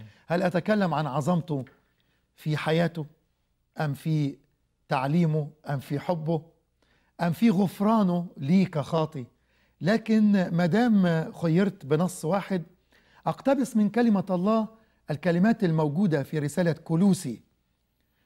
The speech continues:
رسالة كولوسي والأصحاح الأول، آه، ابتداء من العدد الخامس عشر حتى العدد عشرين.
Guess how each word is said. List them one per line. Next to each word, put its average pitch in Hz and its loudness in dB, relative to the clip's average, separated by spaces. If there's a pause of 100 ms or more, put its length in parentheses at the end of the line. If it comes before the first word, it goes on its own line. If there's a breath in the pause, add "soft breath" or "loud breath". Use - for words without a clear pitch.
(180)
رسالة 226 2
كولوسي 233 2
والأصحاح 185 -2 (180)
الأول، 165 0 (760)
آه، 151 2
ابتداء 190 0
من 175 4
العدد 175 0 (100)
الخامس 156 -2
عشر 190 -4 (580)
حتى 185 -2
العدد 151 0 (320)
عشرين. 131 -2